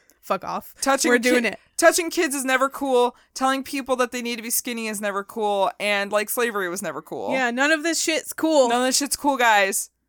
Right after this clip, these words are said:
Speaker 1: Stop.
Speaker 2: So stop doing it.
Speaker 1: Yeah.
Speaker 2: That's why we still do it. <laughs>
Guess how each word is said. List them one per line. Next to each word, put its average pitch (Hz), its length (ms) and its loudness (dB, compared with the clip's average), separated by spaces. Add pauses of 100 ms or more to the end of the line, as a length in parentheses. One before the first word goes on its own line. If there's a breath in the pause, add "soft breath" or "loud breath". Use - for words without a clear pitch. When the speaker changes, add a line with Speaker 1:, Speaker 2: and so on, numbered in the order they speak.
Speaker 1:
Stop. 240 340 2 (280)
Speaker 2:
So 196 280 2
stop 208 300 2
doing 190 260 -2
it. - 160 -8
Speaker 1:
Yeah. 190 200 -8 (260)
Speaker 2:
That's 208 200 -4
why 214 160 6
we 208 160 -6
still 202 420 -2
do 233 220 2
it. - 240 -6 (600)
<laughs> 196 100 -2